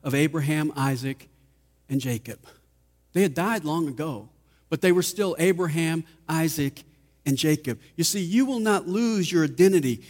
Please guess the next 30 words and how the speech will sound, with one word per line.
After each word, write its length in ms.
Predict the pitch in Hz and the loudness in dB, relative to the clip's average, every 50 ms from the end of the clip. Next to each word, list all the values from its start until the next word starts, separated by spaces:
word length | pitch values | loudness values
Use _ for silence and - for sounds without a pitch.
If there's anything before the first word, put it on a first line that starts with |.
| - _ - | -20 _ -2
You 180 | 160 208 247 | 0 2 2
will 140 | 254 262 247 | 2 2 2
not 280 | 220 214 208 196 - 165 | 2 4 2 2 0 -2
lose 540 | 175 170 226 247 240 240 214 190 170 143 | -2 0 0 0 0 0 0 0 0 0
your 100 | 165 156 | 0 0
individuality. 1080 | 156 165 165 175 165 160 147 175 165 143 151 151 156 160 170 170 170 170 139 127 120 120 - - - _ | 2 2 2 2 2 0 0 0 0 0 0 -2 0 0 0 0 0 -2 -2 -2 -4 -6 -8 -16 -14 _
You 200 | 156 175 240 262 | 0 2 2 2
will 120 | 262 240 | 2 2
not 300 | 220 214 202 196 185 - | 2 4 4 2 2 2
lose 360 | 170 180 226 247 247 240 196 165 | 0 -2 0 0 0 -2 0 2
your 120 | 180 170 | 0 0
personality. 1000 | 175 - - 220 254 247 - 233 190 160 135 127 123 123 123 120 127 135 143 131 - - - - | 0 0 -2 -2 0 -2 -2 0 0 0 2 0 0 0 0 0 0 0 0 -2 -6 -16 -8 -2
You 160 | 175 220 233 | -2 0 0
will 120 | 240 240 | 0 -2
still 360 | - - - - 220 208 208 | -4 -4 -2 -2 0 0 0
be 200 | 180 156 196 180 | -2 -2 -4 -4
you 720 | 165 147 143 156 226 262 254 202 131 113 113 120 139 160 - - - _ _ _ _ _ _ _ _ _ _ _ _ | -4 -4 -4 -4 -2 0 0 0 0 0 0 -2 -2 -2 -4 -8 -16 _ _ _ _ _ _ _ _ _ _ _ _
in 140 | - 170 160 | 2 2 2
a 20 | |
glorified 600 | 156 156 160 170 175 170 160 - 156 143 143 139 | 2 0 0 0 0 -2 -4 -4 -6 -6 -6 -6
body. 440 | 139 143 143 147 147 131 120 110 - _ _ _ _ _ _ _ _ _ _ _ | -6 -6 -6 -6 -6 -6 -8 -10 -12 _ _ _ _ _ _ _ _ _ _ _
And 200 | - 151 156 175 | 0 0 0 0
in 260 | 185 - 254 294 277 269 | 0 0 0 2 2 4
that 220 | 240 226 185 160 | 2 2 0 -2
glorified 600 | 196 214 214 214 208 - - 180 190 185 180 151 | -4 -2 -2 -2 -2 0 0 0 2 0 0 0
body, 300 | 190 208 233 226 190 160 | -2 -2 0 0 2 0
you 240 | 147 156 196 220 226 | 0 0 0 -2 0
will 160 | 220 208 185 | 0 0 0
be 180 | 156 190 196 185 | 0 -2 -2 0
distinct 920 | 139 175 170 - - - - 277 269 226 175 147 147 - - - - - | 2 2 2 2 0 -2 -2 0 2 2 2 2 0 -4 -10 -14 -14 -14